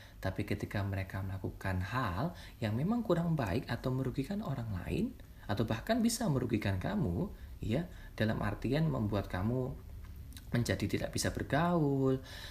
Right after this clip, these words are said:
menjadi tidak bisa mengekspresikan diri sendiri, atau malah menimbulkan eh, pengaruh atau dampak buruk ke kamu, tentunya ini perlu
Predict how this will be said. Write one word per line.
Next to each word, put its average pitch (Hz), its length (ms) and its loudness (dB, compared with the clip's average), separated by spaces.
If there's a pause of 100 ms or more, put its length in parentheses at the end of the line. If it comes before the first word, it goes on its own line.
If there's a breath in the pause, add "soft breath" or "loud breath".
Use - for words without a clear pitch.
(140 loud breath)
menjadi 110 480 2
tidak 110 400 -2
bisa 101 800 -2 (480)
mengekspresikan 104 640 0
diri 104 160 0
sendiri, 135 640 4 (560 loud breath)
atau 135 320 0
malah 123 320 2
menimbulkan 120 760 2 (540 loud breath)
eh, 131 320 2
pengaruh 139 420 0
atau - 220 0
dampak 117 400 -2
buruk 160 320 2
ke - 100 -4
kamu, 113 300 0
tentunya 139 480 0
ini 131 260 -2
perlu 139 560 0